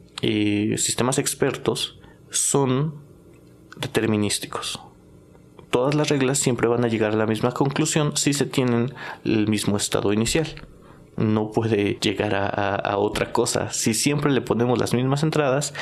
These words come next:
siempre va a dar las mismas salidas, siempre va a dar las mismas conclusiones, basado en la misma información.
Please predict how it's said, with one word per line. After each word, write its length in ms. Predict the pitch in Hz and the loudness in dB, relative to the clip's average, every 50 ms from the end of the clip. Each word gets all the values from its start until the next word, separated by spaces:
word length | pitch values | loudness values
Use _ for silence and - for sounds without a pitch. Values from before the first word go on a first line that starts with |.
| - - - | -8 -8 -6
siempre 560 | - - - 117 113 110 104 104 - - 113 | -4 -2 2 2 2 2 2 0 0 0 0
va 200 | 101 98 101 101 | 0 2 0 0
a 60 | 98 101 | 0 0
dar 320 | 104 98 101 - - - - - | 0 0 0 -2 -4 -6 -8 -6
las 220 | - 117 - - | -4 -4 -2 0
mismas 480 | 107 104 - - - - - - - - | -2 -2 -2 -2 -4 -2 -2 -4 -4 -6
salidas, 440 | - - - - - - - - - | -4 -4 -2 -2 -2 -2 -4 -6 -10
siempre 340 | - - - 120 113 110 110 | -6 -2 0 0 2 2 2
va 60 | 107 | 2
a 60 | 107 | 2
dar 120 | - 107 104 | 2 2 0
las 160 | 107 117 - | 0 0 2
mismas 300 | 113 113 110 107 101 - | 2 2 2 2 0 0
conclusiones, 720 | - - 113 - - - - - - - 127 - - - - - - - - - - | -2 -2 -2 -2 -2 0 0 0 -2 -2 -4 -8 -8 -12 -12 -14 -12 -12 -12 -8 -4
basado 360 | - - - - 107 104 104 | -4 -2 0 0 0 2 2
en 80 | 101 104 | 2 2
la 80 | 101 104 | 2 2
misma 260 | 104 101 101 98 104 | 0 0 0 0 0
información. 640 | 110 - - - - - - - - - - - | 0 -2 -2 -2 -2 -2 -2 -2 -2 -2 -4 -6